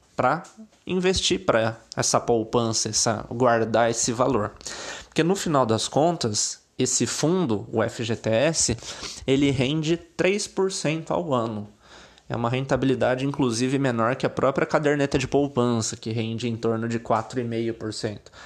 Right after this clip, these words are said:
Então, você vê, é uma rentabilidade muito baixa. Então, seria, sim, mais interessante tirar o, o, os recursos que você tem nesse fundo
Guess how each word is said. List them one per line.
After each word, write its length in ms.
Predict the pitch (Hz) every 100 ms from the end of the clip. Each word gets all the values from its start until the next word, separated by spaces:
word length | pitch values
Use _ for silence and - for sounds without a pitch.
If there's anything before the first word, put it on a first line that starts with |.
| - - - -
Então, 200 | 117 117
você 160 | 127
vê, 220 | 123 117 - - _
é 60 |
uma 140 | 117 120
rentabilidade 760 | 131 135 127 127 131 123 - -
muito 420 | 151 156 165 208
baixa. 520 | 175 120 113 - - - - - - _
Então, 720 | 160 156 143 147 180 202 117 - _
seria, 680 | - - 165 143 160 165 113
sim, 320 | - - 147
mais 240 | 151 123 117
interessante 640 | 123 127 123 120 113 107
tirar 440 | - 117 120 135 147 -
o, 80 | 123
o, 420 | 117 127 131 -
os 100 | 117
recursos 420 | 127 127 123 113
que 140 | - 117
você 180 | 113
tem 320 | - 120 110 -
nesse 320 | 123 113 -
fundo 380 | - 143 160